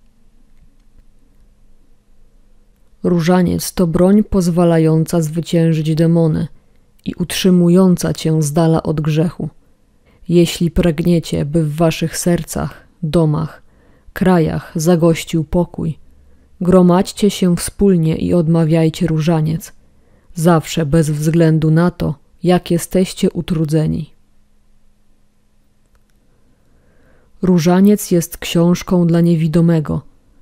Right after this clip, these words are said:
która ukazuje największą tragedię miłosną w dziejach świata. To historia, która wtajemnicza ludzi i daje wiedzę o wiele ciekawszą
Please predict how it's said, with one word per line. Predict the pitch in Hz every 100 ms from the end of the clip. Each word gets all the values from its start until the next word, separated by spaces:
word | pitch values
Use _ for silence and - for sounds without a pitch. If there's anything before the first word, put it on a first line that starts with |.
| _ -
która | - 175 170
ukazuje | 170 175 - 175 156 185 180
największą | 175 170 151 175 185 - 190
tragedię | 185 180 156 180 180 180
miłosną | 170 170 165 180 - - 156 151
w | 147
dziejach | 180 170 165 -
świata. | - 165 165 - 156 - _ _ _ _ _ - _ -
To | 175
historia, | - 160 - 175 170 156 160 - - _ - - -
która | - - 180 180
wtajemnicza | 175 - 185 180 175 185 202 190
ludzi | 170 175 160 156 156 - _ _
i | 190
daje | 165 170 165 160
wiedzę | 143 170 156 175 170 -
o | 175
wiele | 156 175 175
ciekawszą | - 165 196 185 - 151